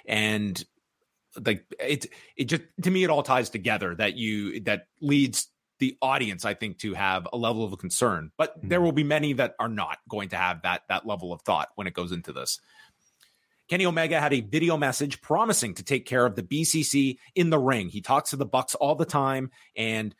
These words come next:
Speaker 1: usually that's how they deal with these problems. But when you hurt Don Callis and split open his sc-, skull and concussed him, now we take it personally. Callis might not be liked by many, but he is still their family, and that's when you cross the line. Omega says,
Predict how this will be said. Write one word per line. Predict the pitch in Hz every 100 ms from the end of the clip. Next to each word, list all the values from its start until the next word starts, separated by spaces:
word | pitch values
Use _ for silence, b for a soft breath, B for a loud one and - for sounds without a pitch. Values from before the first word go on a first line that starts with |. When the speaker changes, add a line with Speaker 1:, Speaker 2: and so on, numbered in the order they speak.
| _ -
Speaker 1:
usually | 226 214 127 120
that's | 123 120
how | 135
they | 127 120
deal | 131 160
with | 117 131
these | 120
problems. | - 131 135 95 -
But | 127 117
when | 123
you | 110
hurt | 185 196
Don | 160 139
Callis | 131 127 123 120 - b b
and | 120 -
split | - - 143 226 190
open | 190 165
his | 127
sc-, | - 151 -
skull | - - - 156 190 202
and | 165 135
concussed | 139 - - 208 -
him, | 117 104 - _ _ _ _
now | - 143 160
we | 147
take | 139 135
it | 139
personally. | - 120 - 101 80 82 _ _ _
Callis | 131 156 160
might | 156 156
not | 156 135
be | 123 117
liked | 123 160 -
by | 135 135
many, | 127 131 127
but | 110
he | 101
is | 92
still | - 139
their | 135 120
family, | - 123 120 120 117 b -
and | 92
that's | 98 -
when | 101
you | 90
cross | 104 95 -
the | 101
line. | 87 85 80 B B -
Omega | 113 123 147 170
says, | 139 131 131